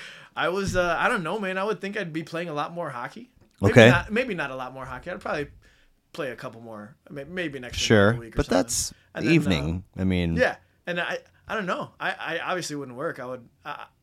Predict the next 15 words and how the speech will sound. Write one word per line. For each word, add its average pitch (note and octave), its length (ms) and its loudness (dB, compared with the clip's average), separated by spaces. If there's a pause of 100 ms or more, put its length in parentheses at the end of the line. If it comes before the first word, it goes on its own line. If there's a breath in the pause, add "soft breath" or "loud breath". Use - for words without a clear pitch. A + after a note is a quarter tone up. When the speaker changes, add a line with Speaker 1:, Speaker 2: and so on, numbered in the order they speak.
(140)
Speaker 1:
I B2+ 120 -12
would, G3+ 200 -14
I C#3 60 -20
think G#3 180 -18
I - 40 -16
would - 100 -16
travel. A#2+ 460 -14 (520)
Speaker 2:
Okay. F2+ 280 4 (140)
Speaker 1:
Yeah, C#3+ 220 -14 (140)
I C3 80 -14
would D3 180 -12
go D3+ 120 -12
travel D3 380 -10
and A#2+ 100 -16
just, C3+ 160 -20